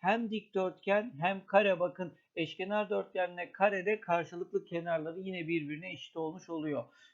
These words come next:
Bütün açılarının ölçüleri birbirine eşit olan, burada dikdörtgenin bütün açıları doksanar derece, karenin bütün açıları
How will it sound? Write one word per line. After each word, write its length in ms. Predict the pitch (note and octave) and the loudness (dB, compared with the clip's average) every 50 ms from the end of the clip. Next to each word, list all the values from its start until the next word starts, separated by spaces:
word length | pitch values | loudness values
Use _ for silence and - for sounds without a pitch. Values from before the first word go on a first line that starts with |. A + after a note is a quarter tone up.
| _ _ | _ _
Bütün 300 | F3 F#3+ F#3 - D#4 D4+ | -6 -4 -2 -2 0 0
açılarının 680 | D4 C#4 B3 - - A#3 G#3+ G#3+ G3+ G3 F#3+ F#3+ F3+ F#3 | 0 0 -2 -2 0 2 4 4 4 2 -2 -4 -4 -2
ölçüleri 800 | F3+ F3+ F3 E3+ D#3+ - - E3 E3+ F3 E3+ E3+ E3 D3+ D3 D3+ | 0 0 0 0 0 -4 -4 0 2 2 4 4 2 0 -2 -2
birbirine 640 | E3 F3+ F#3 E3+ D#3+ D#3+ D#3+ D#3 D3+ D#3 D3 C#3+ - | -2 0 0 0 2 2 0 0 0 -2 -4 -4 -4
eşit 340 | D#3+ C#3+ C3 - D#3+ - - | -4 -4 -4 -6 -8 -8 -6
olan, 380 | D3+ D3+ D3 D3+ D#3+ F3+ G3+ A3 - _ _ _ _ _ | -4 -2 0 2 2 0 0 -4 -8 _ _ _ _ _
burada 420 | A3 B3 B3+ A#3 G3 G3+ F3 D#3 D3+ | -2 -2 0 2 4 4 4 4 2
dikdörtgenin 760 | E3+ D#3+ - - G3 G3 F#3+ G3 - G#3 G#3 G#3 A3 G#3+ G3+ | -2 -6 -4 -2 -2 -2 -2 -2 -2 -2 0 0 0 -4 -6
bütün 220 | G3+ - - F#3+ | -8 -10 -12 -12
açıları 520 | G3+ F#3 F3 - E3+ F3+ F3 E3 E3 C#3+ D3+ | -10 -10 -10 -10 -8 -8 -6 -6 -6 -4 -4
doksanar 640 | D#3+ D#3 C#3 - _ D#3 D#3 D#3 D#3 E3+ F#3 F3+ | -4 -4 -4 -6 _ -8 -6 -4 -2 -4 -4 -2
derece, 580 | F#3+ G3 G3 G3+ G3 F3+ F#3+ G#3 G#3 G3+ G3+ - _ _ _ _ _ | -4 -2 -2 -2 -4 -2 -2 -2 -2 -2 -4 -8 _ _ _ _ _
karenin 600 | - - A#3+ A#3+ A3+ A3 G3+ G3 F#3+ F3 E3 D#3 | -6 -4 0 2 2 2 2 0 -4 -6 -6 -6
bütün 400 | F3 E3 - - G#3+ B3 A3 - | -8 -8 -6 -4 -4 -4 -4 -6
açıları 680 | - F3+ D3 - D#3+ D3+ D#3 D#3+ D3+ F3+ G3+ G#3 G#3 - | -8 -10 -10 -8 -6 -6 -4 -4 -2 -2 -2 -2 -4 -6